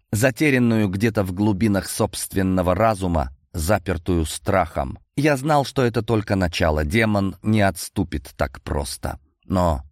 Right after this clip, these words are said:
как так получилось? Лисёнок. Все, кто угодно. Да даже Агнетта подходила больше для этой роли,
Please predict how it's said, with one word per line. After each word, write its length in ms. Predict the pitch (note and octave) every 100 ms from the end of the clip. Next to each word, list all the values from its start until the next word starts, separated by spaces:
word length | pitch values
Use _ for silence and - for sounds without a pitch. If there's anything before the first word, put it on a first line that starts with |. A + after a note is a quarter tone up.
| _ _ _ _
как 300 | - F2+ -
так 320 | - F2+ -
получилось? 840 | - G2+ G2 - A#2+ E2+ D#2 - - _ _ -
Лисёнок. 760 | G#2 G#2 - A2 E2+ - - _ _ _ _ _ _ _
Все, 360 | - - B2+ B2
кто 240 | A#2 B2
угодно. 680 | A2 A2+ G#2+ G#2+ D2 D2 D2 _ _ _ _ _ _ _ _
Да 220 | - G2+ G#2
даже 360 | A#2 B2+ A2
Агнетта 680 | B2 A#2 A2+ C3 C#3 G#2 F#2+
подходила 580 | - G2 - A#2 A#2 A2
больше 440 | G2+ A#2+ A2 -
для 180 | F2 F#2
этой 340 | G#2 F#2+ F#2+ F#2+
роли, 380 | A2 A#2 F2